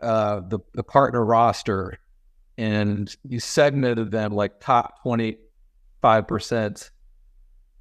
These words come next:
bottom twenty-five percent and then everyone in the middle. Easily the ones in the top twenty-five percent were the adopters of our client experience and our practice management protocols,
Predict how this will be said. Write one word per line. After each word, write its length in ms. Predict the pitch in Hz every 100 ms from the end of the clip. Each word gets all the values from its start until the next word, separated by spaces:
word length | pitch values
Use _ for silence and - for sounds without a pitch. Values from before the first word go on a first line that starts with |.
| - -
bottom 360 | 127 127 120
twenty-five 540 | 123 123 117 - 113 107
percent 380 | 104 - 113 110
and 80 |
then 100 | 107
everyone 360 | 104 110 107 107
in 60 | 101
the 80 |
middle. 480 | 98 110 101 95 - _ _ _ -
Easily 500 | 151 175 151 151 139
the 100 | 127
ones 300 | 120 127 127
in 80 | 117
the 80 | 110
top 300 | 135 120 -
twenty-five 500 | 123 117 113 110 -
percent 380 | 104 120 113
were 100 | 104
the 140 | 101 107
adopters 680 | 95 107 107 - 110 107 101
of 120 | 95
our 100 | 95
client 320 | - 123 113
experience 480 | 107 - 107 104 -
and 100 | 98
our 60 |
practice 380 | 95 98 95 92
management 420 | 90 90 87 82
protocols, 520 | - 80 85 - -